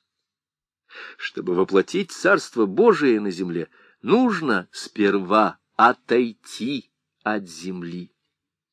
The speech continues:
Чтобы осуществить духовную идею в материальной действительности,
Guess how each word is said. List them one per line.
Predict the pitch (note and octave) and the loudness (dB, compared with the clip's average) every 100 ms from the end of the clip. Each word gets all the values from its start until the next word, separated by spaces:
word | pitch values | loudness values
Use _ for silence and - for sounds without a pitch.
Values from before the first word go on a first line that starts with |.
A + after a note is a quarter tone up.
| _ _ _ _ - - - | _ _ _ _ -18 -16 -10
Чтобы | - - D#3+ F#3 G3+ | -8 4 6 8 6
осуществить | F#3+ G3+ - - F#2+ - - G#2+ G3 D#3 | 6 0 -2 -2 -4 -6 -2 0 0 2
духовную | F#3+ - C3+ F3+ F#3+ F#3+ G#3 G#3 G#3+ | 2 6 10 10 10 6 0 0 -4
идею | F#3 A3+ F#3+ C3 | 0 4 6 4
в | G2 | 2
материальной | A2+ A2+ A2 G2 E3 G#3 G#3 | 0 2 2 6 6 6 2
действительности, | F#3 F#3 - G3 - D3 C3 - C3+ | -2 -10 -8 -8 -8 -8 -10 -6 -8